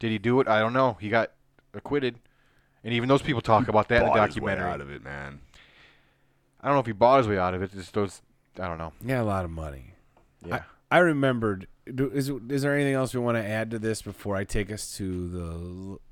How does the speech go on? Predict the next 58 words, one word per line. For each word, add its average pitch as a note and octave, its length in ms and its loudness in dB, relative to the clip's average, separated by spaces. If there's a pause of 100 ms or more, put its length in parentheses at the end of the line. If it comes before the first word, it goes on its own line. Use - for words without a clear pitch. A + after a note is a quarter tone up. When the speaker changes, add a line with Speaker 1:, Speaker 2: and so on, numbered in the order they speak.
(100)
Speaker 3:
lighter G2 400 -4
side G2+ 360 -8
of F#2+ 220 -8
Bo G2 160 -4
Chewy? G2 400 -8 (100)
Speaker 1:
Are G#2 80 -6
we A2 60 -2
still A#2 200 -4
doing A2 280 0
what G#2+ 200 -4
you G#2 60 -6
watching? G2 380 -2
Speaker 3:
Yeah. A2 280 4
Speaker 2:
Yeah, G2+ 200 4
we're G2+ 160 4
in A2 80 2
Watch F#2 240 0
You D2 60 -4
Watch A#1 180 -4
Speaker 3:
Yeah. F2+ 100 -6
Speaker 2:
Him. C#2+ 80 -14 (400)
Speaker 1:
All E2 60 -18
right. D#2+ 160 -16
Speaker 2:
Yeah, C2 180 -6
so G2+ 160 2
I'm, G#2+ 200 2
I'm A2 180 2
good F#2 180 0
with C2 120 -8
that. - 180 -8 (140)
Speaker 3:
All G#2+ 80 2
right. D#2+ 280 -4 (200)
So D3+ 180 4
Speaker 1:
No, C#3+ 100 6
Speaker 3:
you C3+ 60 2
Speaker 1:
I'm, A#2 180 -2
I'm A#2 160 -2
done. A2+ 280 2
Let's, - 260 -10 (100)
I G2+ 100 -10
don't, G#2+ 180 -12
um, G2+ 120 -14 (240)
Speaker 3:
with G#2+ 200 0
Neverland? A2+ 540 0 (760)
Speaker 1:
let's - 160 -10
leave A2+ 240 2
it. G#2 100 2 (340)
Speaker 2:
Leave D2 200 -8
it F#2 60 -4
Speaker 3:
Okay. D#2+ 100 -6
Speaker 2:
be. B1+ 160 -12 (100)
Speaker 3:
Or F2 160 -4
leave F2+ 280 -4
Neverland. D#2+ 400 -6
Speaker 2:
Let's D#2 180 -8
leave - 240 -10
Neverland. C#2 220 -14 (600)
Speaker 3:
Um, F2 360 -2